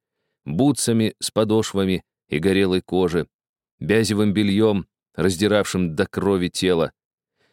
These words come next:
Столько в этой бязи было каких-то колючих остей. Все это зашивали в пахучие новые рогожи и отправляли на фронт.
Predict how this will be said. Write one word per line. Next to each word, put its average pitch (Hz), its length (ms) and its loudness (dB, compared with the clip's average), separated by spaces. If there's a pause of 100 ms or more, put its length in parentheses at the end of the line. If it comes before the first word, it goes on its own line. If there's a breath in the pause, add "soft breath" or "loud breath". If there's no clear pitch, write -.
(120)
Столько 147 520 0
в 110 80 0
этой 117 260 0
бязи 104 360 0
было 98 260 0
каких-то 87 520 -6
колючих - 640 -4
остей. - 680 -6 (640)
Все 175 200 2
это 156 200 2
зашивали 131 580 2
в - 100 -16
пахучие 120 480 -2
новые 107 360 0
рогожи 104 460 0
и 98 40 0
отправляли 98 520 -2
на 90 160 -2
фронт. 87 400 -4